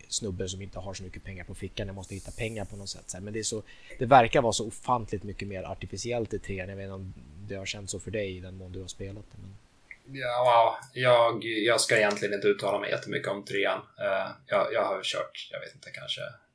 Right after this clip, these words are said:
Speaker 2: en timme, en och en halv timme, eh, sen gav jag upp på spelet. Så jag har, jag har inte gett det en ärlig chans, men jag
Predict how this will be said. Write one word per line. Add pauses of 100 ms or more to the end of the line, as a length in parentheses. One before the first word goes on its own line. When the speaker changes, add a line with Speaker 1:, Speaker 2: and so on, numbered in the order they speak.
(140)
Speaker 2:
en
timme,
en
och
en
halv
timme, (220)
eh,
sen (260)
gav
jag
upp (120)
på
spelet.
Så (560)
jag
har,
jag
har
inte
gett
det
en
ärlig
chans,
men
jag